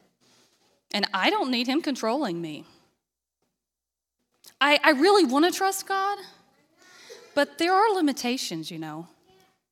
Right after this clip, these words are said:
Uh, maybe if you, maybe if God would show me the future and, and you would guarantee my happiness,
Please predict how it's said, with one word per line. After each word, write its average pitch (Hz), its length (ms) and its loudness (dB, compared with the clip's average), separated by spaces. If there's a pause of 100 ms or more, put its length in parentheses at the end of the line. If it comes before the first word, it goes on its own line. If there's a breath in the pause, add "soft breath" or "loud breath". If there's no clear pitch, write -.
(680 loud breath)
Uh, 190 220 0
maybe 330 220 4
if 403 160 4
you, 359 120 2 (160)
maybe 403 240 2 (100)
if 605 100 -4
God 415 180 4
would 359 100 0
show 285 240 0
me 294 120 4
the 254 80 0
future 262 600 -2
and, 220 320 -4
and 226 120 -4
you 285 100 2
would 240 120 0
guarantee 320 520 4
my 262 200 8
happiness, 214 920 -6